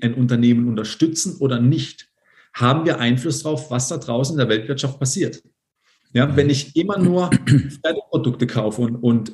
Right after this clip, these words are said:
Oetker, Nestle und so weiter unterstütze, dann brauchen wir uns nicht wundern, wenn unsere Böden immer weiter kaputt gehen, dann brauchen wir uns nicht wundern, wenn immer alles immer mehr Richtung Fastfood geht und so weiter. Wenn ich aber anfange, Qualität zu kaufen, das, was für mich möglich ist, ja, manche Menschen haben mehr Möglichkeiten, da zu investieren, andere wiederum weniger.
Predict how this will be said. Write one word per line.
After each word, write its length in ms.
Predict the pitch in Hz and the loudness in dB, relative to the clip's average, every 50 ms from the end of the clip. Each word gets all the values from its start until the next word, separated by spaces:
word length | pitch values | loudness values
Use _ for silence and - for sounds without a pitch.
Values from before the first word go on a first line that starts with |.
| - - | -4 -2
Oetker, 520 | 165 175 175 - - 147 127 110 107 104 | -2 0 -2 -2 -2 -2 -2 0 -2 -2
Nestle 520 | 107 120 151 170 - - - - 139 117 110 | -2 -2 -2 -2 -2 -4 -2 0 0 0 2
und 180 | - 120 127 123 | 2 2 2 2
so 160 | 123 120 117 | 2 0 -2
weiter 420 | 117 107 107 101 107 107 - - _ | -2 -4 -4 -6 -6 -8 -12 -6 _
unterstütze, 840 | - 120 - 120 117 - - - 214 214 - - - 107 - - - | 0 0 2 0 -2 -4 -2 -2 -2 -2 -2 -2 -4 -4 -6 -8 -6
dann 180 | - 113 113 110 | -4 -4 -4 0
brauchen 220 | 123 143 165 180 | 0 0 0 0
wir 60 | 180 | -2
uns 160 | 160 135 - | -2 -2 -4
nicht 200 | 156 - - - | -4 -6 -6 0
wundern, 280 | - 135 147 170 180 160 | 0 2 2 2 0 0
wenn 100 | 143 135 | 2 2
unsere 300 | 127 123 127 120 - - | 2 2 2 0 -2 2
Böden 300 | 123 120 123 147 - 165 | 4 4 4 4 2 0
immer 200 | 147 131 123 117 | 2 2 2 2
weiter 220 | 113 110 107 104 | 2 -2 -2 -4
kaputt 400 | - - - - - 220 220 214 | -8 -12 -12 -2 -2 -2 -2 0
gehen, 180 | - 247 220 208 | 0 0 0 0
dann 120 | 160 135 | 0 -2
brauchen 180 | 127 139 139 131 | -2 0 0 2
wir 40 | 131 | 2
uns 140 | 123 127 - | 0 0 -2
nicht 140 | 131 - | -6 -2
wundern, 260 | 127 127 123 123 120 117 | 2 2 2 4 2 2
wenn 80 | 117 | 2
immer 180 | 117 117 117 117 | 2 0 0 -2
alles 220 | 110 110 107 - | -2 -6 -6 -4
immer 140 | 120 110 101 | -4 -4 -2
mehr 120 | 104 104 | -2 -2
Richtung 240 | 104 107 104 - 107 - | -4 -4 -6 -8 -10 -6
Fastfood 580 | - 151 175 180 175 - - - 185 170 143 | -4 -4 -4 -2 -4 -6 -6 -6 -6 -6 -2
geht 280 | - 180 180 185 180 - - - - - _ - - - - - - - _ - - | 0 0 0 0 0 -8 -16 -20 -20 -20 _ -20 -20 -20 -20 -20 -20 -20 _ -4 2
und 120 | 135 131 | 2 4
so 100 | 131 135 | 4 4
weiter. 280 | 131 120 107 104 98 104 | 2 2 0 -2 -2 0
Wenn 140 | 131 139 | 2 2
ich 120 | 147 135 147 | 2 0 0
aber 160 | 131 131 131 | 0 0 0
anfange, 540 | 131 131 135 131 131 - - 131 127 123 120 | 0 0 2 0 2 2 2 2 2 2 0
Qualität 640 | - - 127 123 123 117 - - - 165 185 180 180 | -2 0 2 2 2 2 0 -4 -2 -2 -2 -2 -4
zu 100 | - - | -6 -6
kaufen, 460 | - - 113 101 90 - 104 95 - - | -4 -2 -4 -4 -4 -6 -10 -12 -4 0
das, 220 | 170 160 - - | 0 0 0 0
was 140 | 156 131 - | -2 -4 0
für 100 | - 139 | 2 4
mich 220 | 127 127 127 - | 4 4 4 4
möglich 360 | 147 180 202 196 - 123 - | 4 4 4 4 2 0 0
ist, 300 | - - - - - _ | -2 -6 -10 -10 -10 _
ja, 120 | - 117 131 | -2 0 2
manche 260 | 135 131 131 131 139 | 4 2 2 2 2
Menschen 260 | 139 131 127 - 131 | 0 0 2 2 2
haben 160 | 123 120 117 | 4 4 4
mehr 140 | 117 120 143 | 2 2 2
Möglichkeiten, 600 | 175 196 190 - - - - 190 185 180 180 185 | 2 0 -2 -4 -6 -6 -4 -4 -4 -2 -2 -2
da 120 | 175 160 - | -4 -4 -4
zu 100 | - 160 | -4 -4
investieren, 400 | 156 156 151 - - 165 156 127 | -2 -2 -4 -4 -2 -4 -2 0
andere 240 | 120 120 127 131 | 0 2 2 2
wiederum 260 | 131 131 127 127 127 117 | 2 2 2 2 2 2
weniger. 360 | 110 104 98 95 98 - | 2 0 0 -2 -6 -10